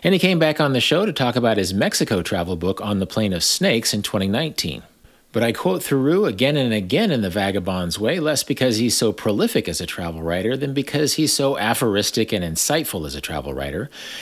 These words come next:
Indeed, he doesn't just report on distant places. He has a great way of evoking the experience of immersive travel,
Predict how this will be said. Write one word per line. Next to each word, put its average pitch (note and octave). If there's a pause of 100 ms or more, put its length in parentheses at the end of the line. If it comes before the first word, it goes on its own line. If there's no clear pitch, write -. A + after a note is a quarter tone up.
(240)
Indeed, B2
he C3
doesn't B2+
just A#2
report B2+
on A2+
distant G#2+
places. B2+
He D#3
has E3
a G3
great B2
way A#2+
of G#2
evoking A2+
the F#2
experience B2
of F#2+
immersive F#2+
travel, G#2